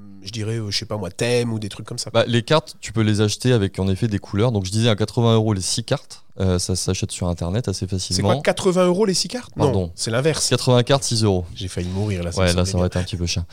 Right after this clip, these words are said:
Speaker 1: Ouais.
Speaker 2: Euh, donc, quatre-vingts cartes, six euros. Et moi, je trouve ça vraiment intéressant,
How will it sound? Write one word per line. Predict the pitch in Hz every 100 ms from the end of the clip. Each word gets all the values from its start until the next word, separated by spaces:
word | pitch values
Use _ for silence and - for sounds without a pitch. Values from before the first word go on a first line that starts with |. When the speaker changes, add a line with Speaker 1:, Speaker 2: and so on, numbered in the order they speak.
| - -
Speaker 1:
Ouais. | 113 95
Speaker 2:
Euh, | 95
donc, | 90 98
quatre-vingts | 120 - 120 113
cartes, | 123 -
six | - 135
euros. | 120 107 135 170 -
Et | 104
moi, | 113
je | 165
trouve | - 101
ça | - 131
vraiment | 120 101 120 135 160
intéressant, | 143 - 117 110 - 117 147 180